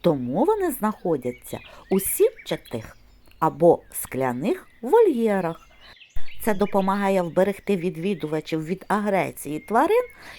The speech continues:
і тварин вберегти від надмірного шуму і невихованих відвідувачів. В Подільському зоопарку можна спостерігати за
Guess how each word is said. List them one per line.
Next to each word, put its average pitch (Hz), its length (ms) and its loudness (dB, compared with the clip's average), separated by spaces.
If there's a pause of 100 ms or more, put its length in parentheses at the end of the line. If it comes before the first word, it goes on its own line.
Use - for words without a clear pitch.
і 254 120 0
тварин 240 800 2
вберегти 180 640 2
від 165 180 -4
надмірного 180 800 0
шуму 370 640 4 (300)
і 226 140 4
невихованих 202 1000 0
відвідувачів. 151 1080 -6 (800)
В - 420 2
Подільському 180 800 -2
зоопарку 262 760 0 (280)
можна 165 400 -4
спостерігати 143 1200 -8 (560)
за 330 380 2